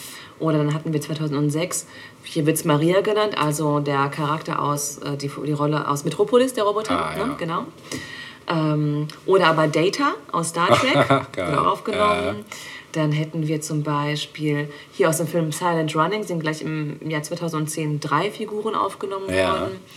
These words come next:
Speaker 1: Oder
Speaker 2: Ich muss auch mal
Speaker 1: aber,
Speaker 2: unbedingt gucken, den Film.
Speaker 1: ähm,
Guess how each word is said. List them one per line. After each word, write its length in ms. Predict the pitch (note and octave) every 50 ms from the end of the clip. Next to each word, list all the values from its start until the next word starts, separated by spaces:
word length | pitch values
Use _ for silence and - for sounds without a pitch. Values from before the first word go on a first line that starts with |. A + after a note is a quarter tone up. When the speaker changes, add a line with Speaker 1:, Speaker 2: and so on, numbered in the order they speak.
| - - - - - - - - - - -
Speaker 1:
Oder 300 | - D#3+ D#3+ D#3+ D#3 D#3
Speaker 2:
Ich 60 | D3+
muss 200 | C#3+ D3 D3 -
auch 60 | - D3
mal 60 | C#3+
Speaker 1:
aber, 220 | C#3+ C#3+ D3+ D3 D3
Speaker 2:
unbedingt 280 | D3 D3+ D#3 D#3 D#3 -
gucken, 260 | - - - D2+ D2
den 120 | C#2 C#2 C#2+
Film. 360 | - - - C#2+ C#2+ D2 - - - - - -
Speaker 1:
ähm, 540 | D3+ D3 C#3+ C#3 C#3 C#3+ C#3 C#3 C#3 C#3 C#3+